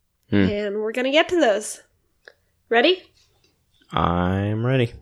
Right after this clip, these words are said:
Speaker 2: Okay, so my number ten, uh, are the Silurians. And
Speaker 1: Hmm.
Speaker 2: they are a race of people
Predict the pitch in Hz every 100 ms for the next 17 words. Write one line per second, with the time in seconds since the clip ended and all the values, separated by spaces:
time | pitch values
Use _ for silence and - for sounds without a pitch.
0 | - 247 277 220 - 240 240 254 294 311
1 | - 294 311 330 - - - - - -
2 | _ _ 320 240 226 220 220 214 - 233
3 | 233 220 233 233 233 226 - 240 214 214
4 | 247 294 220 120 104 104 208 - - _
5 | - 226 220 214 214 214 - 262 240 254
6 | - 247 240 240 - 233 220 226 247 277
7 | - - 269 240 - - 277 285 269 269